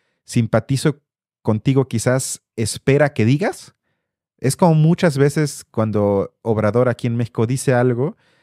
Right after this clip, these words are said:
sabiendo que no va a suceder como él lo explica, sin embargo, con eso tranquiliza a la gente que lo sigue.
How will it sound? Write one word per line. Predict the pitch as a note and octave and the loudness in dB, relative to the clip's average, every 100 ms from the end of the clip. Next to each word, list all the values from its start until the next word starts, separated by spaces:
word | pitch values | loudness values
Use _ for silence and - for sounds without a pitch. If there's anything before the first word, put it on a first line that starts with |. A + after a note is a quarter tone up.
| _ - | _ -6
sabiendo | - A#2+ D3 D#3+ D3+ F3 - | 0 2 2 2 2 0 -2
que | A#2+ | -2
no | A2+ B2 C#3 | 0 0 2
va | C#3 C#3+ C#3 | 2 2 0
a | |
suceder | A#2+ A2+ - G#2+ B2 - | -2 -4 -2 0 -2 -2
como | G#2+ G#2 | -4 0
él | G#2 B2 | 0 2
lo | A#2 | 2
explica, | G2+ - B2 B2+ D3 | 0 -2 -4 -2 -2
sin | C3+ A2 | -2 0
embargo, | G#2 G#2+ B2 A#2+ | 2 2 2 0
con | A2+ | -2
eso | A#2 D3 | 0 -2
tranquiliza | C3 G2 G2 A2 A#2 A#2+ | -2 -4 -4 -2 -2 0
a | A2+ | 0
la | G2+ | 0
gente | - A#2 B2 | 0 -2 -2
que | B2 | -2
lo | B2 C3 | -2 0
sigue. | D3+ A#2+ B2 | 0 -2 -4